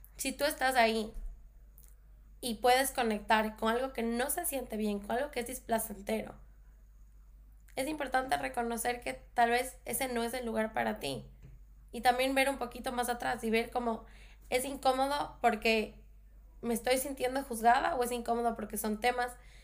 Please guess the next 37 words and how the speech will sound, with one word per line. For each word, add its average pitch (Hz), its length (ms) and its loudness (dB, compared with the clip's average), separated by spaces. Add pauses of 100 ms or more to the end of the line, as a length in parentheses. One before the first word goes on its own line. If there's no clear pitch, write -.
(240)
que 214 180 -4
quiero 240 280 4
topar, - 1000 0 (640)
pero 240 220 4
que 240 80 2
me 220 140 2
causan 233 340 6
un 220 100 0
poco 226 300 2
de 220 280 0
disconfort. 208 760 -2 (400)
Porque 254 220 0
al 262 160 4
final 269 280 -2
sí, 285 440 -4
el 240 180 -2
tener, 254 300 -2 (160)
el 247 160 2
ir 269 80 0
a 294 80 -2
terapia 226 480 2
y 214 300 -6 (680)
abrir 262 580 6 (120)
esas, 233 540 4 (120)
entre 220 320 0
comillas, 233 540 2
heridas 214 500 -2 (380)
o 233 120 8
el 233 140 4
ir 277 120 2
hacia 294 240 0
adentro 262 440 2
puede 262 220 0
ser 262 140 0
un 269 80 0
camino 262 540 -2
que 220 300 -2